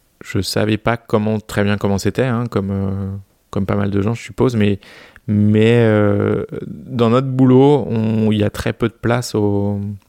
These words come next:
à la décision, à la prise de décision en, euh, personnelle, quoi. Il y a, on, on nous dit toujours quoi faire, hein. C'est vrai qu'il y a le, le chirurgien, on l'a dit, c'est un peu le, c'est un peu le chef d'orchestre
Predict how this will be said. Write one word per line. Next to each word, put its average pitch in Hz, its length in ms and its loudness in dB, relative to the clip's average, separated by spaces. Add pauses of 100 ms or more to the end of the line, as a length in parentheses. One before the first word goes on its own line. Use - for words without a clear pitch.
(220)
à 107 60 -2
la 107 80 2
décision, 107 480 0
à - 20 -2
la 98 80 -4
prise 110 200 -4
de 107 100 0
décision 107 680 0
en, 101 280 -2 (1120)
euh, 95 140 -2
personnelle, 107 640 0
quoi. 98 320 -10
Il 98 80 -10
y 101 80 -8
a, - 40 -10 (220)
on, 104 140 -2 (320)
on 110 100 0
nous 110 100 2
dit 117 140 0
toujours 127 280 2
quoi 120 120 0
faire, 107 300 -2
hein. 101 80 -2
C'est - 100 -6
vrai 107 140 0
qu'il - 140 -8
y 98 40 -2
a 98 40 -4
le, 101 200 -6 (140)
le 104 180 0
chirurgien, 107 440 0
on 123 60 2
l'a 101 140 0
dit, 110 180 -6
c'est 120 140 -4
un 104 80 -2
peu 101 140 -2
le, 95 140 -6
c'est - 140 -10
un 90 60 -6
peu - 100 -4
le 104 60 -2
chef 101 240 -2
d'orchestre 117 480 -6